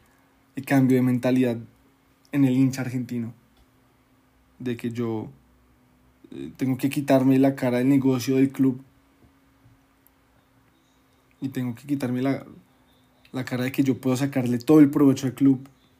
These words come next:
para mantener mi estatus de vida, sino generar una comunidad en la que se haga un apoyo al club. Y decían que hay, hay que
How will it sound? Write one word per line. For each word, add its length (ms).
para 200
mantener 380
mi 100
estatus 360
de 80
vida, 220
sino 400
generar 400
una 160
comunidad 640
en 80
la 80
que 120
se 240
haga 160
un 100
apoyo 540
al 140
club. 260
Y 340
decían 440
que 340
hay, 200
hay 100
que 360